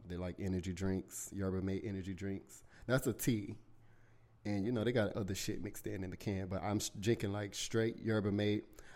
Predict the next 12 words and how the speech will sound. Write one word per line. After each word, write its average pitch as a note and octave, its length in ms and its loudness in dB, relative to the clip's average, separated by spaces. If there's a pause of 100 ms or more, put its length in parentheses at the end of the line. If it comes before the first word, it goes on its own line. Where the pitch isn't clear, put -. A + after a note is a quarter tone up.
I G#2+ 100 8
added D#3 220 12
a B2 80 10
little A2+ 240 10
bit A2 160 8
of F#2+ 60 4
sugar G#2+ 380 6
because G2 300 0
it's, G2 160 -4
like, F#2+ 180 -2
super G2+ 340 -2
woody. A2 460 0